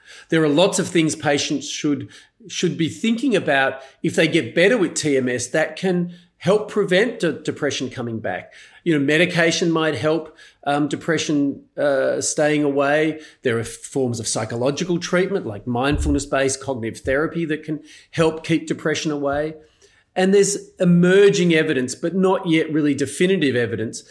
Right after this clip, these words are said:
but there's emerging evidence that if you continue with some sort of maintenance T M S, so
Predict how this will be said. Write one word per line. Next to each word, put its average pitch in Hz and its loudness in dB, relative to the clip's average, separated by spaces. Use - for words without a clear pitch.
but - -6
there's 220 2
emerging 175 2
evidence 143 0
that 151 0
if 135 -2
you 156 -2
continue 165 -2
with 143 -2
some 160 2
sort 151 0
of 127 -2
maintenance 156 0
T 127 -4
M 107 -4
S, 107 -6
so 123 0